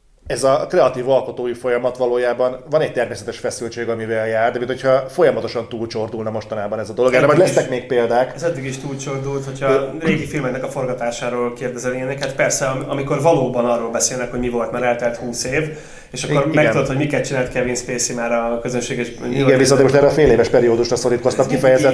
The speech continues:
Speaker 2: így
Speaker 1: tehát
Speaker 2: volt.
Speaker 1: direkt nem akartam visszamenni,
Speaker 2: Aha.
Speaker 1: hanem csak ebből a szegmensből csemegéztem.
Speaker 2: És csak jobban
Speaker 1: És
Speaker 2: szivárog,
Speaker 1: itt,
Speaker 2: ennyi történt.
Speaker 1: itt, ö, itt ez nagyon-nagyon erős.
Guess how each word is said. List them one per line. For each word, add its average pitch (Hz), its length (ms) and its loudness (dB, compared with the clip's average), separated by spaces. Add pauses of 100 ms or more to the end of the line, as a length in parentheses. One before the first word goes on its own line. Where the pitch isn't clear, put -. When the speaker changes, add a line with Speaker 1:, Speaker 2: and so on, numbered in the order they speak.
(100)
Speaker 2:
így - 20 4
Speaker 1:
tehát 139 160 4
Speaker 2:
volt. 170 80 2
Speaker 1:
direkt 151 180 4
nem 139 100 6
akartam 127 280 4
visszamenni, 127 380 2
Speaker 2:
Aha. 127 80 0
Speaker 1:
hanem 131 140 0
csak 143 140 -2
ebből 120 180 0
a - 20 2
szegmensből 117 500 -4
csemegéztem. 120 600 -2
Speaker 2:
És - 240 -18
csak - 100 -16
jobban 156 220 -2
Speaker 1:
És - 60 -2
Speaker 2:
szivárog, 127 400 -8
Speaker 1:
itt, 139 80 -4
Speaker 2:
ennyi 120 140 -10
történt. 117 360 -10
Speaker 1:
itt, 147 180 0
ö, 151 200 6
itt 147 180 0
ez 147 120 4
nagyon-nagyon 127 460 0
erős. 131 340 2